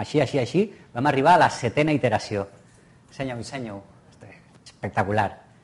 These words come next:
Vam dir, «¿Y si le volvemos a cambiar el título?».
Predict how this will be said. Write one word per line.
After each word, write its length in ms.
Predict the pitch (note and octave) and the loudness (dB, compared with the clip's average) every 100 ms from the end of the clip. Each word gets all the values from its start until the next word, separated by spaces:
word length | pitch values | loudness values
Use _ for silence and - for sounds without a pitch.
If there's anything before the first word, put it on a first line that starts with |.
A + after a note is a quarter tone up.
| _ - - - | _ -20 -20 2
Vam 260 | C#3+ C#3 | 4 4
dir, 320 | B2 A#2 G#2 G#2 - - _ _ _ _ _ _ - - | 2 0 -2 -6 -20 -20 _ _ _ _ _ _ -20 -2
«¿Y 80 | C3+ | 2
si 120 | F#3+ | 4
le 80 | F#3+ | 6
volvemos 340 | F#3 E3+ E3+ D#3 | 6 4 0 -4
a 40 | |
cambiar 240 | D3+ D#3 | -4 -2
el 100 | D#3 | -4
título?». 380 | B2 F#2+ G2 F#2 | -6 -10 -10 -10